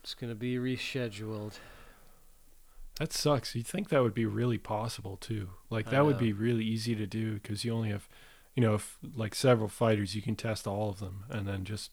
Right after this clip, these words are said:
Speaker 2: be done
Speaker 1: Yeah.
Speaker 2: with it.
Speaker 1: I know, and they, that's what they had been doing. Um, and then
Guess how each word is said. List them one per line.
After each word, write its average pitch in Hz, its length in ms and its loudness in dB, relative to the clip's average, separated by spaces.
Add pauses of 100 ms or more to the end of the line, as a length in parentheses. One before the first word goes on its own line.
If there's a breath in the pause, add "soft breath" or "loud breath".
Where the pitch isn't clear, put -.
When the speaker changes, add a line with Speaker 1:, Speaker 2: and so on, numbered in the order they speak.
(140)
Speaker 2:
be - 80 -10
done 104 260 -4
Speaker 1:
Yeah. 101 60 -4
Speaker 2:
with - 140 -10
it. 92 120 -10 (600 loud breath)
Speaker 1:
I 117 120 2
know, 117 360 0 (100)
and 104 220 -6
they, 107 160 -2
that's 107 380 -4
what 110 160 -6
they 104 120 -4
had 98 200 -8
been 98 180 -8
doing. 104 460 -4 (520)
Um, 95 440 -10
and 98 160 -10
then 98 320 -10